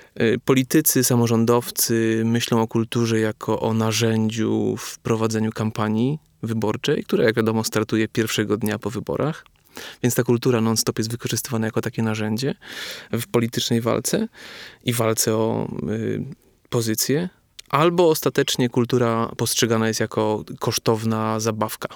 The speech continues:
w budżecie samorządu, którą trzeba sfinansować, no bo potrzebne są jakieś warsztaty dla dzieci, jakieś seniorskie spotkania, jakieś kluby, jakieś dofinansowania dla organizacji pozarządowych,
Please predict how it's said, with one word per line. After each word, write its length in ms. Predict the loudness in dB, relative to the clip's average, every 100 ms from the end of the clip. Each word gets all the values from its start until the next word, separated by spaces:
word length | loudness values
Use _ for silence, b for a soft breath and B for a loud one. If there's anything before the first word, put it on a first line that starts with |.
| -10
w 80 | -4
budżecie 380 | -2 -2 -2 -2
samorządu, 560 | -2 -4 -4 -8 -10 -16 _ -20 B B
którą 180 | -2 0
trzeba 180 | 2
sfinansować, 760 | 0 0 0 2 0 0 0 -2 -4
no 100 | -4
bo 120 | -4
potrzebne 340 | -2 -2 0
są 120 | 0
jakieś 600 | 0 0 -4 -4 -4 -6 -12 _ _ -6
warsztaty 420 | -6 -4 -4 -4 -2
dla 100 | -2
dzieci, 580 | 0 -2 -4 -4 -4 -4 B B B B
jakieś 600 | -8 -4 -4 -2 -2 -4 -2
seniorskie 800 | 0 2 0 0 -2 -2 -2
spotkania, 760 | -2 -4 -4 -2 -2 0 0 0
jakieś 320 | -2 -2 -4
kluby, 600 | 0 0 2 4 4 4
jakieś 360 | 2 0 -4 -4
dofinansowania 840 | -4 -2 0 0 0 0 0 0
dla 140 | 0
organizacji 380 | -2 0 0 0
pozarządowych, 800 | 0 2 2 2 2 0 -2